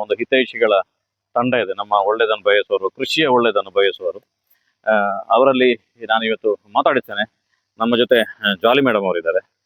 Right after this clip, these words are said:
ಸುಮಾರು ಮೂವತ್ತು ವರ್ಷಗಳ ಕಾಲ ನಮ್ಮ ಶಿಕ್ಷಣ ಕ್ಷೇತ್ರದಲ್ಲಿ ಕೆಲಸ ಮಾಡಿದವರು. ಆ, ಮುಂಡಾಜೆ, ಆ, ಕಾಲೇಜಲ್ಲಿ ಪ್ರಿನ್ಸಿಪಾಲ್ ಆಗಿದ್ರು. ಹಾಗೆ ಅವರು,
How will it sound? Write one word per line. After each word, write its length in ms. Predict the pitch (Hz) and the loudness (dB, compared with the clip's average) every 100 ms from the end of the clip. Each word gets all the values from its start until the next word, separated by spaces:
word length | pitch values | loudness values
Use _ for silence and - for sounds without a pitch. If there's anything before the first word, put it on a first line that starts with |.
| _ _ - | _ _ -4
ಸುಮಾರು 420 | 139 143 135 117 - _ _ - | 0 2 4 2 0 _ _ -2
ಮೂವತ್ತು 380 | 117 156 160 165 | 2 2 2 2
ವರ್ಷಗಳ 400 | 139 - 143 139 | 2 0 0 0
ಕಾಲ 240 | 123 123 123 104 95 _ 98 95 | 2 2 4 4 2 _ -2 0
ನಮ್ಮ 480 | 95 92 82 82 _ _ _ - | 2 0 0 -8 _ _ _ -6
ಶಿಕ್ಷಣ 340 | 139 - 156 | -2 0 0
ಕ್ಷೇತ್ರದಲ್ಲಿ 400 | 147 127 117 107 | 0 0 2 2
ಕೆಲಸ 240 | 110 107 110 | 2 2 0
ಮಾಡಿದವರು. 360 | 95 85 82 95 - _ _ _ _ - 101 | 0 0 -2 -4 -12 _ _ _ _ -2 2
ಆ, 380 | 98 92 92 | 2 2 0
ಮುಂಡಾಜೆ, 640 | 90 104 117 110 110 104 101 | -2 0 0 2 4 4 2
ಆ, 500 | - _ 95 92 90 | -4 _ -6 -4 -2
ಕಾಲೇಜಲ್ಲಿ 600 | - 104 101 101 95 87 - _ _ - | 0 2 2 2 0 -2 -8 _ _ -4
ಪ್ರಿನ್ಸಿಪಾಲ್ 360 | 139 143 156 | -4 -2 0
ಆಗಿದ್ರು. 300 | 120 90 92 107 _ _ _ - _ | 0 0 -2 -4 _ _ _ -20 _
ಹಾಗೆ 120 | 123 | -2
ಅವರು, 280 | 113 127 220 | 0 2 4